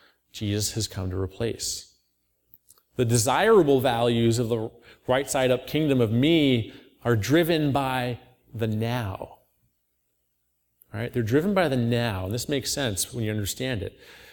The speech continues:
If, if, uh, verse twenty-five makes this really clear, right? And if you think about it, it makes sense. In the, if the past is gone, right, and the future is uncertain,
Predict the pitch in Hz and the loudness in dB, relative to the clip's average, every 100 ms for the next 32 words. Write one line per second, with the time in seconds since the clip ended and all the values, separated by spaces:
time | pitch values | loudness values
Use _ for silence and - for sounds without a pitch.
0 | - _ _ _ - 127 - - _ _ | -20 _ _ _ -6 -6 -8 -14 _ _
1 | _ _ _ 147 147 147 131 123 113 101 | _ _ _ -2 0 -2 0 0 -2 -6
2 | 98 - _ _ _ _ _ _ _ - | -8 -16 _ _ _ _ _ _ _ -14
3 | 127 165 170 170 147 156 147 135 - 110 | 0 0 2 0 2 2 2 0 -2 -4
4 | - 131 143 123 - 127 107 90 98 - | -4 0 2 2 0 -2 -2 -2 -6 -6
5 | 113 120 123 - 110 196 196 135 127 117 | -2 -2 -2 -4 -2 0 0 0 0 0
6 | 113 110 131 104 - - _ - 147 131 | -2 -2 -2 -4 -8 -18 _ -4 0 0
7 | - - - 175 - - - 208 277 262 | -2 -14 -6 -4 -4 -8 -6 -2 0 0
8 | - 220 143 170 160 110 85 87 113 _ | 2 0 2 0 0 -4 -8 -10 -12 _
9 | _ _ _ _ 120 110 147 - - - | _ _ _ _ -4 0 0 -2 -12 -20
10 | - _ 156 160 151 139 - 247 254 247 | -20 _ 0 2 2 0 2 2 4 4
11 | 180 185 175 170 - 208 196 120 95 123 | 4 2 -2 -2 0 2 2 0 -6 -6